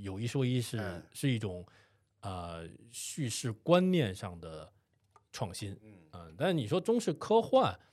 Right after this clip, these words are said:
Speaker 1: 那大刘，就是我觉得甚至大刘断档领先其他的中国科幻作家。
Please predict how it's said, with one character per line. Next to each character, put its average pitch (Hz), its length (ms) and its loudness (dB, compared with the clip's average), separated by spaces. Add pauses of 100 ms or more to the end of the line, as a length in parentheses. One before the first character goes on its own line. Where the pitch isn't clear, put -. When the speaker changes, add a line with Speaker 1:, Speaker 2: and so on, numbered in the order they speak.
(420)
Speaker 1:
那 196 260 4 (520)
大 240 200 8
刘， 117 400 0
就 277 120 2
是 254 180 2 (200)
我 127 160 -4
觉 139 60 2
得 196 40 4
甚 285 180 2
至 247 100 4
大 - 240 0
刘 147 260 4
断 269 300 8
档 120 220 2
领 139 180 4
先 120 200 0
其 - 160 -6
他 - 180 -6
的 107 100 -4
中 110 180 -6
国 101 100 -6
科 101 160 -8
幻 101 100 -6
作 95 140 -6
家。 82 280 -12